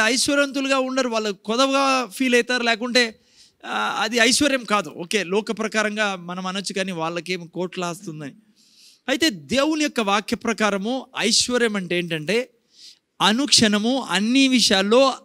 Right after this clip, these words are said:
సర్వ సమృద్ధి కలిగి ఉండడం, ఎక్కువ కలిగి ఉండడం, అంటే పొంగి పొరలే, ఆ, జీవితం కలిగి ఉండడము దేవుని లెక్క ప్రకారం ఐశ్వర్యం. నేను మీకు చూపిస్తాను ఏ-, ఏం, ఆ, see, ఆ, for example, ఆ, మీరు బైబిల్లో చూసినప్పుడు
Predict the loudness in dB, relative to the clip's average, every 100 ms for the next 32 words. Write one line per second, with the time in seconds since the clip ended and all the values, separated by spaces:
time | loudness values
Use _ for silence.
0 | _ -6 0 2 4 4 4 0 0 0
1 | 0 2 2 2 0 -4 -4 -2 0 4
2 | 4 4 2 2 0 0 -2 -2 0 2
3 | 0 0 0 2 2 0 -10 -20 -20 _
4 | -2 0 0 2 2 2 0 -2 0 2
5 | 2 2 0 -2 -6 _ _ -16 -6 -4
6 | -2 -4 -2 -4 -2 -2 -4 -4 -4 -2
7 | -4 -2 -4 -6 -12 -8 -6 -6 -8 -4
8 | -4 -4 -8 -8 -8 -10 -12 -10 -10 -10
9 | -14 -20 -14 -12 -6 -2 -2 0 0 -2
10 | -6 0 2 4 2 0 0 -4 -8 -20
11 | -20 -20 -8 -6 -4 -2 2 6 6 6
12 | 2 0 0 0 2 0 0